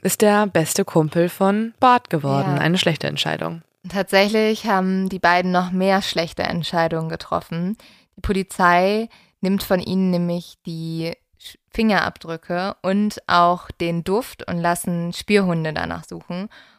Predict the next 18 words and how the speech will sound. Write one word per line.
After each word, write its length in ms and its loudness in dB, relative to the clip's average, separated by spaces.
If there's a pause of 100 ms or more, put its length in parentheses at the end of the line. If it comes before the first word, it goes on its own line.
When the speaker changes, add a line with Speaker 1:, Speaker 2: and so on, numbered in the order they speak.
(160)
Speaker 2:
Und 400 0 (120)
am 480 2
Tatort 920 0
kann 460 -4
zum 220 -6
einen 440 2
der 140 0
Duft 540 -6 (260)
von 400 -4
Chris 540 -4 (100)
festgestellt 840 0
werden. 480 0
Also 200 -8
die 260 -8
Spürhunde 680 -2 (280)
schließen 500 -2
darauf, 420 2
dass 200 -8